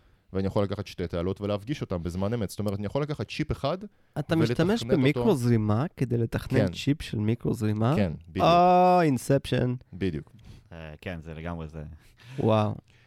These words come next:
Speaker 1: דרך נוספת,
Speaker 3: אבל
Speaker 1: שזה
Speaker 3: יש,
Speaker 1: כן.
Speaker 3: יש כאן איזשהו אתגר מאוד משמעותי, אה, בתרופות, הסטריליזציה, הבקרת איכות שלך זה כאילו... הדבר בערך הכי חשוב, בטח שלא יהיה לך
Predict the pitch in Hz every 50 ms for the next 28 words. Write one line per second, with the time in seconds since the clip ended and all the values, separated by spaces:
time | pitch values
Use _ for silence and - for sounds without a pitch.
0 | _ - - 113 139 175 - 165 131 - - 170 - - 120 117 - - - _
1 | _ - - - 113 110 107 104 101 104 101 110 123 127 - - 110 104 - -
2 | 131 117 104 101 104 131 107 - 110 95 85 82 - 90 104 110 113 101 95 104
3 | 107 110 104 - - 101 87 85 - - 165 165 135 101 87 82 82 82 80 82
4 | - - _ - - _ 101 - 98 - - 92 90 - - 165 165 139 - 95
5 | 95 87 90 92 - - - 101 90 92 85 87 82 82 104 139 156 - - 104
6 | 87 80 80 - _ _ _ _ - 95 80 - - - 92 98 123 - 104 -
7 | 139 143 - - 127 98 92 82 - - 87 85 82 85 82 80 80 80 - -
8 | - - - - - _ _ _ _ - - 101 98 117 117 110 127 117 - 101
9 | 120 - - 98 - 180 156 107 107 98 90 113 120 123 - - - 107 107 113
10 | 107 95 -